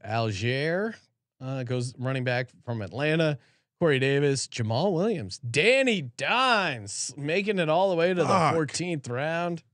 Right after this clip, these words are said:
Speaker 2: I was thinking about taking him there. I took Fant over him. Feel horrible about this team.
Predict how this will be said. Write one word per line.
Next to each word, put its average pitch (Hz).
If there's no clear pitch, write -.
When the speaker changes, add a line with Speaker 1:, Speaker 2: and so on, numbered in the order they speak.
Speaker 2:
I 107
was 127
thinking 117
about 87
taking 82
him 76
there. 71
I 80
took 95
Fant 82
over 73
him. 71
Feel 139
horrible 90
about 73
this 76
team. 78